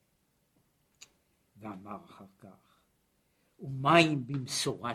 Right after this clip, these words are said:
תשתה". הרי זה הולך, "פת במלח תאכל ומים במשורה תשתה",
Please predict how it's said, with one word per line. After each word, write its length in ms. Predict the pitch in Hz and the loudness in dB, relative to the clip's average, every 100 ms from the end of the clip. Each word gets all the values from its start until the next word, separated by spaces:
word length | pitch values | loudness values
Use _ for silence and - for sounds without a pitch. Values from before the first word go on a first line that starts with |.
| - | -8
תשתה". 400 | - - - 85 - _ _ _ 104 | -18 -16 -18 -20 -20 _ _ _ -20
הרי 240 | 104 95 - _ _ 127 | -20 -20 -20 _ _ -14
זה 60 | |
הולך, 220 | 127 143 - - | -2 0 0 4
"פת 140 | 139 120 | 2 2
במלח 360 | 101 110 120 - | -8 -8 -10 -12
תאכל 340 | - - 113 101 | -20 -20 -18 -16
ומים 320 | 95 113 104 | -10 -8 -8
במשורה 460 | 101 90 - 87 95 | -14 -20 -20 -20 -20
תשתה", 360 | - - _ | -20 -20 _